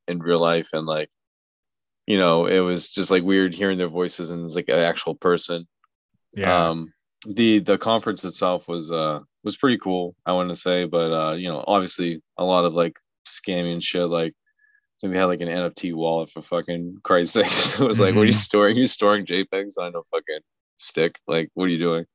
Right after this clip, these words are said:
Speaker 2: Or that, uh, what, the cold storage wallet, quote unquote, which was just, like,
Speaker 1: N F T
Speaker 2: some
Speaker 1: cold
Speaker 2: app.
Speaker 1: storage.
Speaker 2: <laughs> Yeah, just some app you scan and then it, like, doesn't it, um,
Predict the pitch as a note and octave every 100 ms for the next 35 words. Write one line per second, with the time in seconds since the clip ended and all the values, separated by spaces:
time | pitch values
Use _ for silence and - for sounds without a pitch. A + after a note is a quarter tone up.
0 | _ A#2 A2+ G#2+ G#2 G2+ G2+ G#2 A2+ G2+
1 | - A#2 A#2 - - G#2 A#2 A#2+ D3 C#3
2 | C#3+ D3 D3 C#3+ - C3 C3+ C3 C#3+ C#3
3 | C#3 A2+ A2+ G2 - G2 A2 G#2 F2+ G#2+
4 | F#2+ G2+ F#2+ A2 G#2 F2+ F#2 - A#2+ A#2+
5 | - - E3+ - - - - B2 G#2 A2+
6 | B2 A#2+ - B2 B2 G#2+ G#2 G2+ G#2 F2+
7 | F2 - - - - - - - _ A2
8 | G2+ G#2 G2+ F#2 F2 D#2+